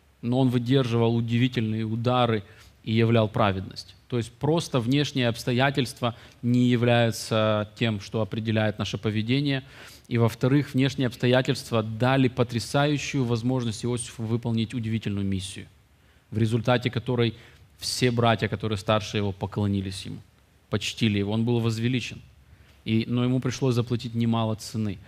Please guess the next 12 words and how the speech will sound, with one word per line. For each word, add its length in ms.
И 80
заметьте, 600
это 260
был 200
Божий 300
план 300
для 100
него. 200
Бог 380
так 300
его 180
растил. 560